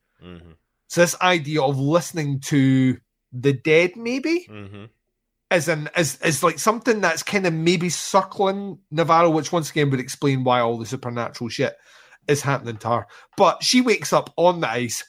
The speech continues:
Speaker 2: with a, she has a bump in the head,
Speaker 1: <laughs>
Speaker 2: um, and she, she gets up, her phone's fucking going,
Speaker 1: Uh-huh.
Speaker 2: and this is, this is Danvers basically saying, "I have nineteen boxes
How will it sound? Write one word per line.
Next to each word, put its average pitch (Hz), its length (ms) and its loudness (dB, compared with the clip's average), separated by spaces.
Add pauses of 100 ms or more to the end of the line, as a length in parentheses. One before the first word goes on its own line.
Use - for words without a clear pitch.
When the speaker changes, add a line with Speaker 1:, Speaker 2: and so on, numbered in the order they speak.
(200)
Speaker 2:
with 165 340 0
a, 147 260 4 (120)
she 127 160 -2
has 139 120 0
a 147 60 4
bump 254 420 2 (100)
in 175 140 2
the 156 80 2
head, 139 440 0 (180)
Speaker 1:
<laughs> - 240 -12
Speaker 2:
um, 151 580 0 (100)
and 165 120 4
she, - 200 2
she 156 240 -4
gets 180 260 0
up, 160 100 0
her 143 100 2
phone's 254 540 0
fucking 120 380 -6
going, 110 340 -6 (300)
Speaker 1:
Uh-huh. 98 200 -10
Speaker 2:
and 156 200 -2
this 165 180 -4
is, 139 280 -6
this 170 200 0
is 147 100 -4
Danvers 131 540 0
basically 135 360 -4
saying, 127 300 -4
"I 160 140 0
have 143 140 0
nineteen 170 840 -4
boxes 135 680 0